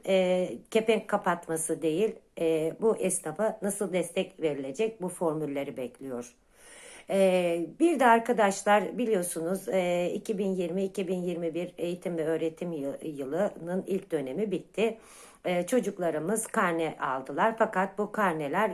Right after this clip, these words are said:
gündem olamadı. Çünkü neden? Okullarında, e, çocuklarımız, e, karnelerini alamadılar. Bunları da eba gibi internet üzerinden aldılar. E, ve biz bu çocukların mutluluklarını, mutsuzluklarını, e,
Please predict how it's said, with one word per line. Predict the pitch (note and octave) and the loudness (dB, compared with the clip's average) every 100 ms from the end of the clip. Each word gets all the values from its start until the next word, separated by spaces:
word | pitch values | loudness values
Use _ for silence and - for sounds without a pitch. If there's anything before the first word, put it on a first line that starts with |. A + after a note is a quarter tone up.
| - | -2
gündem | F#3 D#3 D3 C#3+ | -4 -2 -2 -2
olamadı. | D#3+ C3+ B2+ B2+ G#3 A3 A3 | -2 -2 -6 -2 0 0 -2
Çünkü | E3 D3+ D#3 D#3+ | -8 -8 -4 -4
neden? | F3 B2+ C#3+ G3 | -4 -4 -4 -2
Okullarında, | F3 - D#3+ D3 C#3 C#3 C3 F3 G#3 - - - - - | -4 -4 -4 -4 -6 -6 -4 -2 -2 -4 -18 -18 -20 -8
e, | - E3+ D#3+ D#3+ | -2 2 2 0
çocuklarımız, | G#3+ E3 D#3+ D3 C3+ D3 A3+ - | -2 -4 -4 -4 -4 -2 -2 -2
e, | - G3 F3+ | 0 0 0
karnelerini | G#3+ E3+ D3+ B2 B2 A#2+ | 0 0 0 -4 -6 -6
alamadılar. | D3+ G3+ G#3+ G#3+ G3 G3 G#3+ G3 | -2 0 0 0 -2 0 2 0
Bunları | G3 E3+ C#3 B2+ | -2 -4 -4 -6
da | C#3 C3 - | -4 -4 -2
eba | D3 C#3 | -2 -4
gibi | B2+ B2+ | -4 -2
internet | G#3+ G3 F3 C3+ D#3 - | 0 0 -4 -6 -6 -4
üzerinden | F#3 D#3 D3 D3 C#3+ C3 | -4 -4 -4 -4 -8 -8
aldılar. | A#2+ A2+ A#2+ C#3+ A3 A#3+ - - - - - | -8 -8 -8 -2 0 0 -6 -20 -20 -14 -4
E, | F3+ E3+ E3 D3 C#3+ E3 | -2 0 0 -2 -4 0
ve | C#4+ C4+ | 2 4
biz | C4+ G3+ | 0 0
bu | C4+ | -2
çocukların | B3 A#3+ B3 A#3 A#3+ A#3+ | -2 -2 -2 4 6 8
mutluluklarını, | A#3+ A3+ A3+ A#3 A3+ A3+ A3 G#3+ A3 | 6 4 0 0 0 2 2 2 2
mutsuzluklarını, | A3 G#3 - G#3 E3+ G3+ G3+ G#3 G3+ G3+ G3+ | 0 -4 -6 -8 -4 -4 0 0 2 0 -2
e, | - | 0